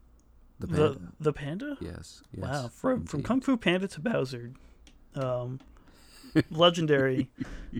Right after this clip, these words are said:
Speaker 2: talent, Jack Black.
Speaker 1: Yes.
Speaker 2: Um, the real star of the Mario movie,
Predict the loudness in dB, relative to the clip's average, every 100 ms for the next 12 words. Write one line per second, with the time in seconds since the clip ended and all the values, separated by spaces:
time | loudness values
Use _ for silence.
0 | 2 4 4 2 -2 -4 -4 0 0 0
1 | -2 -2 -2 -2 -8 -2 0 0 -2 -4
2 | -2 -4 -4 -2 2 4 4 2 0 0
3 | -2 -2 -4 -6 -6 -6 -8 -8 -8